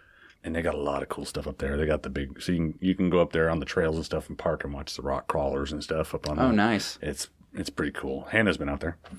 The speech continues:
Speaker 1: so she went out there with me one time. But it,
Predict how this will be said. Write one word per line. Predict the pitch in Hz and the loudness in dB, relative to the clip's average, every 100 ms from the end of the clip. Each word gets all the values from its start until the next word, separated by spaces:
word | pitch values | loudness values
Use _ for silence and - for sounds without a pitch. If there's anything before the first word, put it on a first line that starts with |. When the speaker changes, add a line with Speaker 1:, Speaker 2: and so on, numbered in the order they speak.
| - - - - | -14 -18 -20 -4
Speaker 1:
so | - 78 | 0 2
she | - | 2
went | 76 | 0
out | 71 | 0
there | 71 | -2
with | 71 | -2
me | 71 | -2
one | 71 | -2
time. | 71 73 78 | -2 -2 0
But | 82 80 - - - | 4 4 2 -6 4
it, | 104 | 6